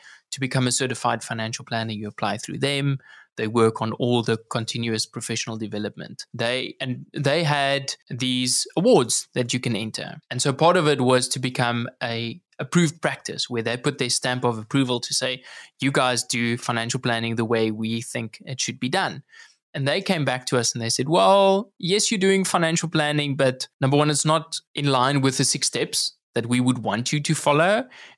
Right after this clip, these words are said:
And there's some pieces that we want you to demonstrate your value on a little bit more." And so that set us down the path to improve the way we deliver estate planning, for instance, improve the way we visually show our clients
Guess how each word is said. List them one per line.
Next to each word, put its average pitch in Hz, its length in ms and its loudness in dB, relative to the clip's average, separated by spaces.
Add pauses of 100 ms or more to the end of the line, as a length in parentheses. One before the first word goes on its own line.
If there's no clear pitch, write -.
(160)
And 143 360 -2
there's 143 180 0
some 147 160 2
pieces 147 500 0
that 123 180 -2
we 127 100 2
want 120 300 0
you 127 80 2
to 127 140 -4
demonstrate 117 640 -2
your 120 100 2
value 107 360 -4
on 101 140 -6
a 107 60 -4
little 104 240 -8
bit 160 200 -2
more." 233 280 4 (520)
And 131 120 -2
so 151 140 4
that 143 240 2
set 151 280 0
us 143 140 0
down 123 220 2
the 123 60 0
path 120 420 2
to 117 220 0 (380)
improve 135 500 4
the 127 100 2
way 120 280 2
we 117 160 2
deliver 113 560 2 (140)
estate 123 360 -2
planning, 104 440 -4 (180)
for - 100 -4
instance, 107 580 -6 (120)
improve 139 460 4
the 127 100 2
way 123 380 2
we 120 520 0
visually 139 600 2
show 127 480 2
our 117 160 0
clients 117 640 -2